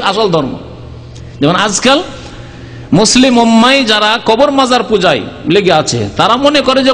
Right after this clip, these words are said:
কবর মাজার পূজায় হচ্ছে ওলি আউলিয়ার সম্মান প্রদর্শন আর ইহতেরাম,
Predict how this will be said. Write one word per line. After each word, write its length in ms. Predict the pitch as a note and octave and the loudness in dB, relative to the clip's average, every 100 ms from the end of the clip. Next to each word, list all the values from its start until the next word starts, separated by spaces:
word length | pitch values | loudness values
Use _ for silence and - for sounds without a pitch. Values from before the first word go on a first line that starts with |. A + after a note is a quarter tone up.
| - | 2
কবর 380 | A#3 A3+ C#4 C4 | 2 4 4 4
মাজার 380 | A#3+ A#3 B3 | 0 0 -2
পূজায় 520 | G3 A#3 A#3+ C4+ D4+ A3+ | -2 -2 0 2 2 2
হচ্ছে 480 | A#3+ - C4 D#4+ F#4 - - - | 2 2 2 0 0 -12 -12 0
ওলি 300 | G3+ G#3+ A#3 | 2 2 0
আউলিয়ার 420 | G#3 G#3+ A3 G#3 | 0 0 0 0
সম্মান 500 | - C4 D4+ D#4 D4 | 0 -2 0 -2 -2
প্রদর্শন 720 | B3 C4 C4+ - D#4 D#4+ D4+ - | 0 0 0 -2 0 -2 -4 -4
আর 120 | F#3+ | -2
ইহতেরাম, 540 | F#3+ F#3+ C4+ D4 D#4 | -2 0 0 2 0